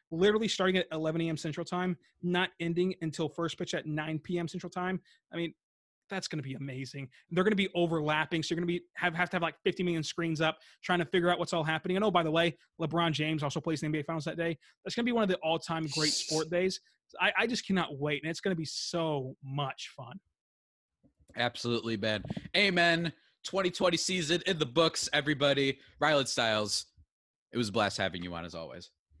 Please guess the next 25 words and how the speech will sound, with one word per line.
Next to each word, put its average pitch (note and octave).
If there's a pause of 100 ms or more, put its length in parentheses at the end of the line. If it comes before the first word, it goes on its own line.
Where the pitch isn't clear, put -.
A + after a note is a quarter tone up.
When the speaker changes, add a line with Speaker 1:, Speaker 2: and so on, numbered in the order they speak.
(280)
Speaker 1:
It A#3+
was A#3
fun. C#3+
It, F#3
it A3
was F#3+
really D#3
fun. C#3+
And D#3
I F#3+
do F3+
think E3+
that E3
you're D3+
doing D#3
a D3
good C#3+
job. D3+
I've C#3+
listened D#3
to D3+
your D3+
episodes, D3
you D#3
s-, D3